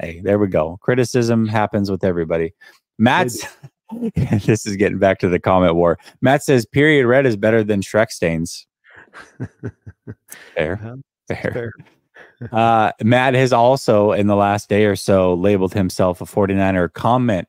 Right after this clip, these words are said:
Speaker 1: creator, which I love that. I think that's a great, <laughs> great, great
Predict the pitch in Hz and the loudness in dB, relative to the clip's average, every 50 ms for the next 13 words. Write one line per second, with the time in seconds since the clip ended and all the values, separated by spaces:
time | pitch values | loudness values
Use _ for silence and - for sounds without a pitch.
0 | _ _ _ - - 92 82 80 80 78 76 82 85 101 131 - _ - - 92 | _ _ _ -6 -2 -2 0 0 0 -2 0 -2 -2 -2 -4 -8 _ -6 -4 -4
1 | 87 - - 90 85 85 80 82 87 87 82 80 80 82 82 92 107 104 92 - | -2 0 0 0 0 0 -2 0 0 0 0 0 0 0 0 2 2 0 0 0
2 | 98 85 - 92 85 - - 92 85 78 - - 92 85 - 113 101 95 - - | -2 -2 -2 -4 -4 -2 -2 -4 -4 -4 -2 -2 -2 -2 0 0 0 0 -2 -6
3 | - - - - - - - - - 139 131 - - - - - - - 135 110 | -14 -20 -20 -20 -20 -20 -18 -8 -2 -2 -2 -2 -2 -6 -10 -10 -2 0 0 0
4 | - - 104 - - - - 101 101 101 101 92 | 2 0 -2 -2 -4 -2 0 2 2 2 2 -2